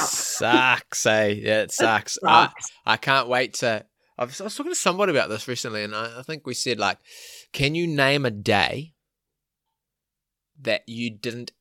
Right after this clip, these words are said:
Speaker 1: talk about covid or think about covid or see the word covid or it popped up somehow on a social media, even, even, like,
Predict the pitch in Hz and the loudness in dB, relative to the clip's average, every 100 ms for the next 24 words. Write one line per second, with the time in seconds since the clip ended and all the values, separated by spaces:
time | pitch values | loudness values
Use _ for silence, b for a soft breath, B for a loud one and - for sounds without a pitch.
0 | _ _ 151 151 170 160 147 - 143 139 | _ _ -6 -4 0 2 2 0 -2 -2
1 | 147 - _ _ _ 101 98 - 160 147 | -8 -12 _ _ _ -6 -6 -2 -2 -2
2 | 135 127 117 127 117 117 117 b b - | -2 -2 -2 -2 0 -2 -6 b b -10
3 | 98 - - 151 143 120 101 120 123 - | -4 0 0 2 2 2 4 6 4 2
4 | 117 110 113 - b b - 107 - 139 | 2 4 2 -2 b b -6 -4 -2 -4
5 | - 139 - 135 120 120 113 104 98 123 | 0 0 2 0 2 2 2 0 0 0
6 | 117 117 113 117 - 190 240 233 262 269 | 0 -2 0 0 2 0 0 0 0 0
7 | 277 240 214 | 2 2 2